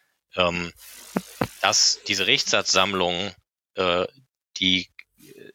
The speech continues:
in der Praxis eine große Rolle spielen. Da muss man sagen, das ist für den Bereich der Verrechnungspreise und dieses Grenzüberschreitende, wird man da schon mal in aller Regel nichts finden. Und der Unterschied zu allgemeinen Erfahrungen des Betriebsprüfers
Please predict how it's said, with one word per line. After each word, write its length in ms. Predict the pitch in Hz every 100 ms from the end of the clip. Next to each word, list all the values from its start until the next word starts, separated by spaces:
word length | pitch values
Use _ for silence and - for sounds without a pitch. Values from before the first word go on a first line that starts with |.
| _ _ -
in 280 | - - 107
der 100 | 95
Praxis 420 | - 120 - 104
eine 80 | 92
große 300 | 95 117 110
Rolle 260 | 92 107 107
spielen. 300 | - 92 90
Da 100 | 90
muss 160 | 104
man 140 | 101 92
sagen, 240 | 92 95
das 160 | 92 98
ist 100 | -
für 120 | 92
den 120 | 92
Bereich 260 | 90 92 -
der 120 | -
Verrechnungspreise 920 | 87 95 104 110 95 - 98 90 87
und 100 | 87
dieses 220 | 87 85
Grenzüberschreitende, 1000 | - 98 107 101 92 - 87 90 87 87
wird 160 | - -
man 120 | 85
da 160 | 82 85
schon 140 | 98
mal 200 | 87 82 - _ _ _ _ _ _ -
in 80 | -
aller 200 | 87 90
Regel 360 | 87 85 87 87 _ _
nichts 340 | 92 - -
finden. 400 | - 113 165 -
Und 180 | - 98
der 160 | 92
Unterschied 640 | 123 156 175 139 - - - - -
zu 240 | - 92 -
allgemeinen 480 | 98 104 98 101
Erfahrungen 380 | 90 - 95 95
des 140 | 92 -
Betriebsprüfers 1040 | - 143 156 - - - - - - -